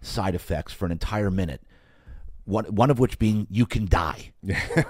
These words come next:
Speaker 2: right, right.
Speaker 1: And that's okay.
Speaker 2: Right.
Speaker 1: That's a completely one hundred percent acceptable.
Speaker 2: They've made it okay to subscribe to that type of model over the years of, of programming and, and honestly brainwashing.
Speaker 1: Yeah.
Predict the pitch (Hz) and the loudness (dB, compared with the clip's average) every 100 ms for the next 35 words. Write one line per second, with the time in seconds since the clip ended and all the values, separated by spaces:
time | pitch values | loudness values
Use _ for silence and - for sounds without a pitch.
0 | - - 139 107 - - - - 123 185 | 0 2 0 0 -8 -20 -6 0 4 4
1 | - 170 - 123 - - - - - _ | 6 6 6 2 0 -10 -12 -14 -20 _
2 | - - - - - - 147 165 - - | -20 -20 -18 -18 -18 0 2 2 -2 -6
3 | 139 - 117 - 165 165 160 131 123 117 | -6 -4 -2 0 0 0 0 0 0 0
4 | 98 - 101 - 101 - - 92 90 113 | -2 -2 -4 -4 -6 -2 -2 -2 2 2
5 | 98 107 131 131 - 104 - 104 92 - | 2 2 2 0 0 -2 0 0 -2 -4
6 | 85 - 90 90 90 - 85 85 - 85 | -8 -4 -2 -2 -2 -2 -2 -2 -4 -8
7 | - 76 80 85 73 67 - - - - | -6 -6 -4 -4 -6 -10 -18 -20 -10 -2
8 | 95 90 82 82 85 80 78 - - 78 | 0 0 -2 -2 -2 -2 -6 -10 -12 -10
9 | - - 127 87 76 76 73 73 - 78 | -8 -6 -4 -4 -6 -8 -8 -12 -12 -12
10 | 76 _ - 127 190 82 73 110 196 101 | -12 _ -12 -10 -8 -10 -8 -8 -8 -12
11 | - - 170 104 | -8 0 0 0